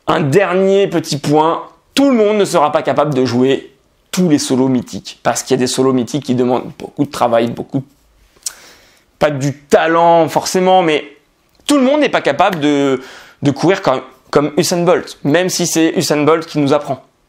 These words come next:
même si on, on y met toute la volonté du monde. Mais par contre, il y a beaucoup, beaucoup, beaucoup de solos légendaires qui sont largement atteignables. Après, il y a des solos compliqués, comme Stairway to Heaven, euh, Hotel California, je reprends toujours les mêmes, euh, Sweet Child O' Mine. Mais alors, faut vraiment beaucoup de travail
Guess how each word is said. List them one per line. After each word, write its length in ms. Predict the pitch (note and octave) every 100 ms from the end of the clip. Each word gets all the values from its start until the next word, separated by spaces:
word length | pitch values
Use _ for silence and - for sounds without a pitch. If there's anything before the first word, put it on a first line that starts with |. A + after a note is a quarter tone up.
| -
même 220 | - E3+
si 160 | D3+ F3
on, 80 | D#3+
on 340 | D#3 D3+ D#3
y 60 | D#3+
met 100 | E3+
toute 180 | E3+ E3
la 80 | D#3
volonté 320 | D3+ D#3+ D#3
du 100 | C#3+
monde. 140 | C3 - - -
Mais 120 | F3+
par 160 | B3+ -
contre, 260 | G#3 G#3+
il 40 | D#3
y 60 |
a 60 | B2+
beaucoup, 420 | B2+ C#3 G3 A#3+
beaucoup, 300 | F3 G#3+ G3+
beaucoup 200 | F3+ E3
de 60 | E3
solos 240 | E3 D#3+
légendaires 500 | D#3 G3+ F3 D3+ E3
qui 120 | C#3+
sont 180 | C#3+ D#3 - -
largement 680 | C3 D#3+ E3+ D#3 C#3+ D#3 E3 - -
atteignables. 560 | F#3 F3+ E3+ D#3+ C3 - - -
Après, 280 | - - A3
il 40 | G#3+
y 60 |
a 40 | C#3+
des 100 | D3
solos 420 | F3+ F3+ F3+ -
compliqués, 760 | - F#3+ G3+ F#3 A#3 A3 F#3+ -
comme 140 | - -
Stairway 340 | - C3 A#2+
to 140 | C3+ E3
Heaven, 420 | F3+ G3 F#3+ F#3+ - - - -
euh, 340 | C3 A#2+ A#2 - -
Hotel 260 | D3 - -
California, 440 | C#3 C#3+ F3 F#3+
je 80 | E3
reprends 180 | C3 B2+
toujours 160 | D3 D#3+
les 80 |
mêmes, 160 | G3 E3+ - - -
euh, 240 | C#3+ B2+ A2+
Sweet 240 | - C#3
Child 180 | C3+ C3+
O' 60 | F#3+
Mine. 200 | G3 C3+ -
Mais 120 | C3+
alors, 180 | D3 D#3+
faut 100 | D#3
vraiment 220 | D3 E3+
beaucoup 400 | D3 C3 E3 F3+
de 100 | -
travail 440 | - C3 C#3+ D#3